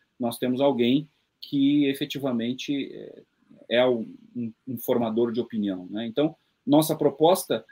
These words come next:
felizmente, tem sido levada a cabo, porque até agora todos os entrevistados que nós convidamos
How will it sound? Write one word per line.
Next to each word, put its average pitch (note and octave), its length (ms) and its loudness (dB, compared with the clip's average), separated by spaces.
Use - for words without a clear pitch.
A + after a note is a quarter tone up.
felizmente, F#3+ 640 2
tem F3+ 160 2
sido E3+ 580 -2
levada D#3 400 4
a D3+ 40 0
cabo, G#2 340 -2
porque A#2 440 -2
até G#2+ 240 -2
agora D3 560 6
todos F3+ 440 4
os C3+ 120 -8
entrevistados B2 720 -2
que B2 80 -6
nós A#2+ 180 -4
convidamos A#2+ 800 -4